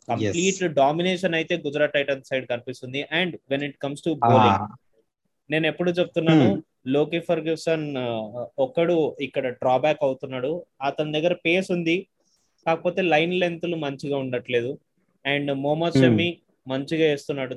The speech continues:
Speaker 1: చాలా బాగా వేస్తున్నాడు, రషీద్ ఖాన్ మంచిగా వేస్తున్నాడు. So, ఇలా వాళ్ళకి బౌలింగ్ అనేది కూడా మంచిగా ఉంది. Especially
Speaker 2: Hmm.
Speaker 1: when it comes to power play, they are the number one wicket takers. అంటే, uh, highest
Speaker 2: Yes.
Speaker 1: number of wicket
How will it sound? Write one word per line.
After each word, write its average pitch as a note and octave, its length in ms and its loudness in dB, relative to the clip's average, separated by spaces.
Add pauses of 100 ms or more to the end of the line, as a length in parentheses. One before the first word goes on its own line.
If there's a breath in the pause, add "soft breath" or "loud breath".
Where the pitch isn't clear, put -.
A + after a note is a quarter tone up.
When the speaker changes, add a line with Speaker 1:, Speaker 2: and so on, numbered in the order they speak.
Speaker 1:
చాలా B2 180 -2
బాగా C3+ 180 -2
వేస్తున్నాడు, B2 680 -4
రషీద్ C3+ 380 -6
ఖాన్ C#3 300 -2 (200)
మంచిగా B2 340 -8
వేస్తున్నాడు. A#2+ 440 -10 (460)
So, G3+ 80 2
ఇలా F#3+ 240 4
వాళ్ళకి F#3+ 440 2
బౌలింగ్ E3 500 0
అనేది G3 360 -2
కూడా F#3 220 -4
మంచిగా D3+ 440 -8
ఉంది. G#2 180 -12 (840)
Especially F3 560 2
Speaker 2:
Hmm. A2+ 160 4
Speaker 1:
when C#3+ 300 -4
it D#3+ 120 -2 (120)
comes D#3+ 100 0
to F3+ 160 -4
power D#3+ 320 4
play, D3+ 380 -2 (240)
they D#3 180 4
are D#3+ 100 -2
the D#3 180 -2
number D3 240 -2
one D#3+ 160 -2
wicket C3+ 300 -6 (120)
takers. A#2+ 360 -4
అంటే, B2 440 -4
uh, B2+ 60 -4 (380)
highest D#3 240 4
Speaker 2:
Yes. D#3 120 -2
Speaker 1:
number C#3+ 220 0
of C#3 100 0
wicket B2+ 240 -4